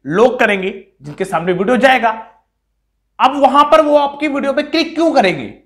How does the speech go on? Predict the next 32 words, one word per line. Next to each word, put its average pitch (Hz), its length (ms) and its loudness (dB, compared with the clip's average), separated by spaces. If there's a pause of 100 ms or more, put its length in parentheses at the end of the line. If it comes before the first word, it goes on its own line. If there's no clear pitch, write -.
(500)
सबसे 147 320 -6
बड़ा 262 140 2
क्वेश्चन 269 320 -2
भाई, 233 160 -8 (500)
आपकी 156 260 -8
वीडियो 240 220 -2
में 247 60 2
ऐसा 254 160 0
क्या 277 200 0
है 311 140 2
वो 302 120 0
आपकी 277 200 -2
वीडियो 294 220 -2
को 285 60 -4
क्लिक 277 240 -4
करेंगे? 139 240 -6
भाई, - 840 -20
ऐसे 156 320 -2
थोड़ी 254 160 0
ना 269 120 2
टाइ-, 156 320 -2
वीडियो 180 220 2
के, 240 220 -2 (240)
वो 147 60 -6
तो 233 80 -4
पहला 170 400 2
तो 277 100 2
ऑप्शन 262 280 0
ये 302 120 0
है 302 60 0
कि 262 120 -4
ना, 240 400 -8